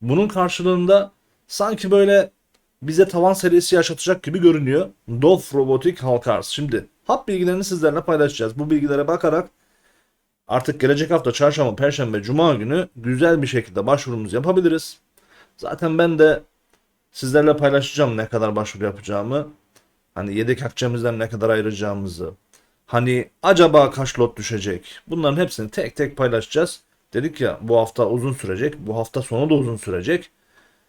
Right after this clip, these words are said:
Şöyle bir detaylara girelim. Ne dersiniz? Dof Robotik ne yapıyormuş arkadaşlar? Paylaştım aslında ben sizlerle. Şu şekil işte eğlence sektöründe hani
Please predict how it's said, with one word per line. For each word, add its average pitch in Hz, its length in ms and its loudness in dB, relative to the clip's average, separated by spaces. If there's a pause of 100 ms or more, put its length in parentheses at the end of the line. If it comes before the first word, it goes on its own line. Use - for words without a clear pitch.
(120)
Şöyle 185 360 2
bir 175 80 8
detaylara 160 440 6
girelim. 143 380 2 (140)
Ne 147 160 0
dersiniz? 127 540 -4 (340)
Dof 240 220 6
Robotik 240 460 4
ne 196 100 2
yapıyormuş 175 440 0
arkadaşlar? 123 480 -2
Paylaştım 139 520 0
aslında 117 360 -2
ben 113 100 -2
sizlerle. 120 580 -4 (580)
Şu - 240 0
şekil 156 460 2
işte 175 220 -2
eğlence 196 560 4
sektöründe 135 640 0
hani 143 220 -2